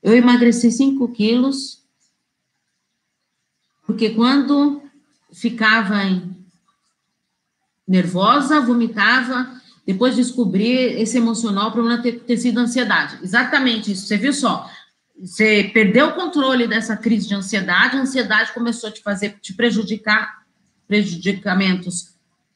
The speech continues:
ah, físicos, né? Passou a vomitar, emagreceu e tudo isso.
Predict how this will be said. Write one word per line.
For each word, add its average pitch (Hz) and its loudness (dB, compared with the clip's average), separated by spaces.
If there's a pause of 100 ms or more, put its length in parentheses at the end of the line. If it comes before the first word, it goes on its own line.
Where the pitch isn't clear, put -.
(120)
ah, 180 2
físicos, 320 2 (220)
né? 262 -2
Passou 175 -4
a 170 -2
vomitar, 196 0
emagreceu 180 -2
e 170 -8
tudo 175 -4
isso. 170 -6